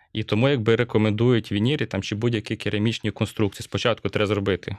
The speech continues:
порядок з боковою ділянкою, підняти висоту. Тоді в нас з'явиться попереду простір для маневрів, і тоді вже там можна реалізувати керамічну або композитну реставрацію. Я веду до того, що не має бути завжди самоціллю вінір.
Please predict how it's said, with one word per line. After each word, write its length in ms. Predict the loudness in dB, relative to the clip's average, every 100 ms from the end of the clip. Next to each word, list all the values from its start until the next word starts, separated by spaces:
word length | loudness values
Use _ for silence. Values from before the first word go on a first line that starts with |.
| 0
порядок 480 | 0 2 -2 -10 -6
з 80 |
боковою 460 | 0 2 4 4 4
ділянкою, 420 | 0 -4 -4 -4
підняти 440 | -2 -2 -4 -2 -4
висоту. 520 | -2 -4 -6 -6 -6
Тоді 240 | -4 -2 0
в 40 |
нас 180 | 2 0
з'явиться 460 | 0 0 0 -4 -4
попереду 520 | -2 2 0 2 -2
простір 440 | 2 2 2 -2
для 180 | -2 0
маневрів, 540 | 0 0 -2 -2 -4 -4 _ _ _ _
і 200 | -8 -6
тоді 260 | -6 -4 -4
вже 120 | -4
там 180 | -4 -4
можна 300 | -2 0 0
реалізувати 560 | 0 -2 -2 0 -2 -4
керамічну 520 | -4 -2 -4 -6 -6
або 220 | 0 0
композитну 600 | -2 -4 -4 -2 -4 -4
реставрацію. 680 | -6 -6 -6 -6 -8 -12 -20 _ -20 -20 _
Я 180 | -2 0
веду 180 | 0 0
до 100 | 2
того, 200 | 2 2
що 240 | 2 -2 -2 -16 -4
не 100 | 0
має 240 | 0 0
бути 260 | 0 -2 -2
завжди 400 | -2 0 0 -2
самоціллю 720 | 0 -2 -2 -2 -4 -2 -2 -4 -4
вінір. 360 | -2 0 -2